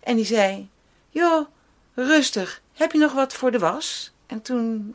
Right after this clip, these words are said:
zakte ik ook weer. Toen dacht ik, "Oké. Oh ja, ik was hier. Ik ben helemaal niet bezig met wat hierna moet."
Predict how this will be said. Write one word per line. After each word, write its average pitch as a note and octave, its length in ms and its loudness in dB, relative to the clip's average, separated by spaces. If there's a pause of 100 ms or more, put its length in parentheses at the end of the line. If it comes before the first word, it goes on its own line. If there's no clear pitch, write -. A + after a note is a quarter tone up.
zakte - 480 -4
ik - 140 -4
ook - 180 -4
weer. - 200 -12
Toen D3+ 120 -12
dacht A2+ 160 -8
ik, - 200 -16 (120)
"Oké. - 360 0 (880)
Oh F4 300 6
ja, F#3+ 340 4
ik A#3+ 140 -8
was D#3 220 -6
hier. C#4 340 2
Ik - 200 -4
ben A3+ 180 -4
helemaal F#3+ 480 0
niet - 520 -6
bezig B2+ 400 -2
met C#3+ 360 -6
wat B2+ 180 -4
hierna C3 420 -4
moet." - 440 -10